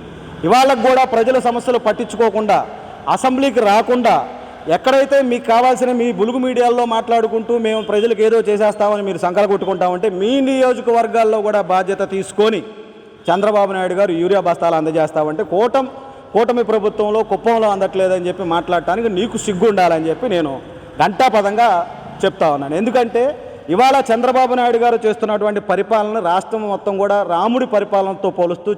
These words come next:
చాలా సుభిక్షంగా ఉంది, చాలా ఆనందంగా ఉన్నామని ఆంధ్రప్రదేశ్లో ఉన్నటువంటి ప్రతి ఒక్క ప్రజానికంతో పాటు పొరుగు రాష్ట్రాల్లో ఉన్నటువంటి ప్రజలు కూడా, "ఆంధ్రప్రదేశ్లో మేము ఎందుకు లేవురా ఈ టైంలో?" అని బాధపడుతున్న తరుణంలో నువ్వు ఇలాంటి మాటలు మాట్లాడటం,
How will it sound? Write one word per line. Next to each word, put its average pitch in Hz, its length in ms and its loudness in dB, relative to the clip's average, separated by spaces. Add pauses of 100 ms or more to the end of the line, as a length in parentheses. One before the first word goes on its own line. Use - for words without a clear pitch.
చాలా 196 260 2
సుభిక్షంగా 190 540 -4
ఉంది, 180 320 -4
చాలా 180 140 2
ఆనందంగా 202 560 0
ఉన్నామని 170 520 -4
ఆంధ్రప్రదేశ్లో 180 580 -2
ఉన్నటువంటి 165 480 -2 (600)
ప్రతి 175 240 4
ఒక్క 208 160 2
ప్రజానికంతో 226 680 2
పాటు 208 260 2
పొరుగు 214 400 0
రాష్ట్రాల్లో 254 440 2
ఉన్నటువంటి 220 400 0
ప్రజలు 202 300 0
కూడా, 196 240 2
"ఆంధ్రప్రదేశ్లో 233 760 0
మేము 208 220 -2
ఎందుకు 214 260 -2
లేవురా 233 320 4
ఈ 226 120 2
టైంలో?" 208 300 0
అని 202 100 0
బాధపడుతున్న 180 600 0
తరుణంలో 196 540 0
నువ్వు 175 180 -2
ఇలాంటి 180 280 -2
మాటలు 170 320 0
మాట్లాడటం, 170 720 -2